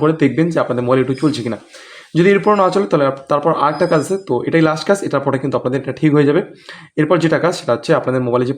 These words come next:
পাওয়ার বাটন আছে, সেই পাওয়ার বাটনটাকে লং প্রেস করবেন, অথবা পাওয়ার বাটন আর যে ভলিউম ডাউন বাটন আছে, দুইটাকে একসাথে, তো ভলিউম ডাউন বাটন আর পাওয়ার বাটনটাকে আপনারা দশ থেকে পনেরো সেকেন্ডের মতো প্রেস করবেন, তাহলে কিন্তু আপনাদের মোবাইল অটোমেটিক্যালি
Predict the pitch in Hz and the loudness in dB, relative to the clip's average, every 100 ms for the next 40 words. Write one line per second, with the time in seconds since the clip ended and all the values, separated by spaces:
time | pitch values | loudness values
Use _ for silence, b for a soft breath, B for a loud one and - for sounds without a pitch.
0 | 127 123 127 143 156 160 214 B B - | 0 0 2 0 0 0 -4 B B -6
1 | - 160 143 135 147 156 156 165 123 127 | -2 0 0 0 2 0 0 2 2 0
2 | 151 147 165 156 190 135 139 143 - 147 | -2 -2 0 0 0 -2 0 -2 -2 0
3 | 185 160 175 156 147 127 135 135 120 139 | 0 2 2 2 0 0 2 2 0 0
4 | 156 139 156 127 127 - 139 - - 127 | 0 0 -2 -2 -2 -4 -6 -8 -4 0
5 | 147 170 156 143 156 170 180 139 143 143 | 2 2 2 2 2 2 0 2 2 2
6 | 143 143 151 151 139 127 127 - 160 156 | 0 0 0 0 0 0 0 0 0 0
7 | 143 156 147 147 143 147 160 160 151 170 | 0 0 0 -2 -4 -2 -2 0 -2 0
8 | 135 127 127 131 123 127 131 139 156 160 | 0 0 0 -2 0 -2 -2 0 0 2
9 | 165 160 | 0 0